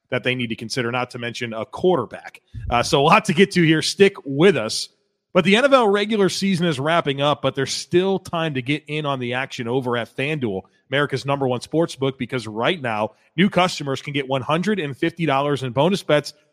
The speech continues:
guaranteed when you place a five dollar bet. That's a hundred fifty bucks if your bonus bet goes through, win or lose.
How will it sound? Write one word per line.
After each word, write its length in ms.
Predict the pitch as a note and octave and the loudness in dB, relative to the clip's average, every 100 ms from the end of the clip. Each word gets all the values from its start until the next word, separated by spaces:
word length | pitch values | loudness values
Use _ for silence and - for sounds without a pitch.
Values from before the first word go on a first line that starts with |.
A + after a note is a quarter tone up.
| _ | _
guaranteed 500 | G#3+ C#4 G#3+ B3 C#3 - | 0 0 2 2 2 -4
when 120 | A#2+ | -6
you 80 | B2+ | -4
place 300 | - E3 - | 0 0 0
a 80 | B2+ | -2
five 460 | - D#3 E3+ D#3 | 2 4 4 2
dollar 300 | D3 D3+ D3 | 0 0 0
bet. 200 | A2+ C3 | -2 -2
That's 160 | A#2+ A#2 | -2 -4
a 80 | A#2 | 0
hundred 320 | D#3 G#3+ D#3 | 0 -2 -2
fifty 240 | G3 F3+ | -2 -2
bucks 400 | C#3+ D3+ D#3 - - _ - | 0 2 2 -4 -14 _ -6
if 160 | C#3 A2 | -6 0
your 460 | D3 E3+ F3+ F3 _ _ _ | 2 4 2 0 _ _ _
bonus 320 | D#3+ F3 F3 - | 2 2 2 0
bet 300 | E3+ E3+ C#3 | 0 0 2
goes 240 | F3+ D#3+ | 2 2
through, 220 | E3 F#3+ | 2 2
win 200 | C#3+ F#3 | 4 0
or 100 | F#3 | 0
lose. 460 | C#3+ F3+ D#4+ - | 4 4 4 0